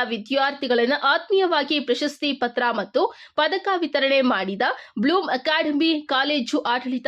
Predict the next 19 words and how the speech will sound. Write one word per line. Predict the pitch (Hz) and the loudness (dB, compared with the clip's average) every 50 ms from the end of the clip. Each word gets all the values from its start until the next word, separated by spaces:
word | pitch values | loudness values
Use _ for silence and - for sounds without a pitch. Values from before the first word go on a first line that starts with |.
| 240 | -4
ಮಂಡಳಿಗೆ | 220 220 208 208 208 226 220 214 202 262 320 | -2 -2 -2 -4 -2 -4 -4 -4 -2 -4 -4
ಅಭಿನಂದನೆ | - - 254 269 254 339 349 370 349 311 302 277 269 254 254 | 0 0 -2 -2 0 2 2 2 2 2 2 2 2 2 0
ಸಲ್ಲಿಸಿದ್ದಾರೆ. | - - 190 180 208 208 - 320 262 330 320 277 220 - - - _ _ _ _ _ _ _ _ _ 247 | 0 -2 -2 -2 -2 -2 -2 -2 -2 0 -2 0 -2 -4 -8 -10 _ _ _ _ _ _ _ _ _ 0
ನಂತರ | 277 311 349 339 415 415 403 | 2 2 2 2 2 2 2
ಮಾತನಾಡಿದ | 392 359 311 311 302 330 311 302 285 285 269 240 247 | 4 4 2 2 0 0 0 0 0 0 0 2 2
ಅವರು, | 226 214 220 294 330 | 0 0 0 0 0
ವಿದ್ಯಾರ್ಥಿಗಳಲ್ಲಿ | 262 294 294 247 - 339 349 359 359 359 370 349 349 330 330 339 320 | 0 0 0 2 2 2 2 0 0 0 0 2 4 4 4 2 0
ಶ್ರದ್ಧೆ, | - - - 302 285 240 - 285 285 | 0 0 0 0 0 2 2 0 0
ಬದ್ಧತೆ | 254 226 262 254 - 269 254 277 269 | 2 0 -2 0 0 0 0 2 0
ಹಾಗೂ | 269 254 262 247 240 220 285 370 480 - - _ | 0 2 0 0 0 0 0 0 0 0 -4 _
ಸಮಯ | - - 330 330 339 370 403 415 | -4 0 2 4 4 4 4 2
ಪಾಲನೆ | 403 - 302 285 285 285 285 285 | 0 0 0 2 2 2 2 2
ಇದ್ದರೆ | 269 - 240 247 208 247 247 262 277 | 0 0 -2 -2 0 2 2 2 2
ಜೀವನದಲ್ಲಿ | 233 208 - 269 262 247 240 240 254 214 247 240 247 233 - | 0 -2 -2 0 0 2 2 0 0 2 2 0 0 0 0
ಯಶಸ್ಸು | 262 269 311 403 359 - 381 359 | 0 0 0 0 0 2 0 0
ಕಾಣಲು | 359 294 262 262 277 254 262 262 | 2 0 0 2 2 2 2 2
ಸಾಧ್ಯ | 247 - 277 262 262 233 214 262 262 247 - | 2 2 0 0 0 0 0 0 0 0 0
ಎಂದು | 240 226 220 240 | -2 0 0 0
ಹೇಳಿದ್ದಾರೆ. | 247 247 233 208 233 277 285 330 320 277 226 - - - | 0 2 0 0 0 0 0 0 0 0 -2 -4 -8 -12